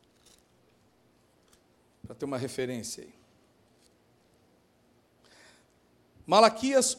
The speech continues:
um, seis. Engra-, é, tremendo que Malaquias um, seis é a doença e Mala-, e Malaquias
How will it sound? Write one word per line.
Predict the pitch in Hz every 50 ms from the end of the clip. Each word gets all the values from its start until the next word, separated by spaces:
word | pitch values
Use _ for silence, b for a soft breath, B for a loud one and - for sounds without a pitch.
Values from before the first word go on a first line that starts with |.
| - -
um, | 254 247 254 262 285 339 302 -
seis. | - - - - - - 196 180 165 139 113 107 - - - - - - - - - - - - - - - _ _ _ _ _ _ _ _ _ - - _ _ _ _ b b b b b b b b b b b _
Engra-, | 180 202 220 208 214 -
é, | - 202 190 180 180 175 170 165
tremendo | - - 226 214 208 220 262 262 226 220
que | - 233
Malaquias | 214 220 214 208 - - 233 226 202 170 190
um, | 214 196
seis | - - - - 214 240 247 233 208
é | 240
a | 240 233
doença | 214 240 226 196 190 180 165 - - - 170
e | 165
Mala-, | 170 185 190 185 185 -
e | 202 202
Malaquias | 202 202 196 190 - 220 220 214 202 - - -